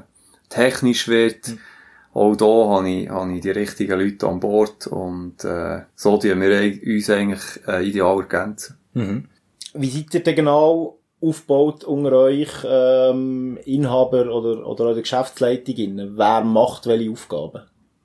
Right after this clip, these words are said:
Speaker 1: Ja, ist eigentlich so, eben, ich habe Position als Geschäftsführer, aber, äh, das ist bei uns schon so, gerade bei uns drinnen, ähm, dass wir dort,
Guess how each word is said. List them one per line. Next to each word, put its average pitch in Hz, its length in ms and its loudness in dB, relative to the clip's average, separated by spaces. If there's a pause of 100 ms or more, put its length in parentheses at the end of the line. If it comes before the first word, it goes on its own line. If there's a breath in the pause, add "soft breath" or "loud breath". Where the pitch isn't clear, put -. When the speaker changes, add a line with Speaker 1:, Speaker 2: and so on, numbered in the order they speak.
(120)
Speaker 1:
Ja, 113 120 4
ist 117 100 0
eigentlich 120 300 2
so, 120 260 4
eben, 120 340 4
ich 117 60 -6
habe 107 240 -2
Position 110 580 -2
als 107 220 -2
Geschäftsführer, 127 880 0
aber, 107 260 0 (220)
äh, 104 40 0
das 107 160 -2
ist 104 200 -10
bei 113 160 -2
uns 113 160 -2
schon 120 200 0
so, 117 380 4
gerade 110 180 -2 (100)
bei 113 120 -2
uns - 240 -8
drinnen, 117 480 2 (440 loud breath)
ähm, 101 380 -2
dass 98 180 -4
wir 95 60 -2
dort, 113 480 0